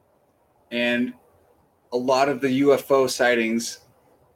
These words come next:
that have to do with Skinwalker Ranch are when they shoot rockets up to test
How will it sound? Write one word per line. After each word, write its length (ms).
that 200
have 280
to 100
do 240
with 160
Skinwalker 580
Ranch 320
are 120
when 400
they 160
shoot 320
rockets 520
up 220
to 80
test 500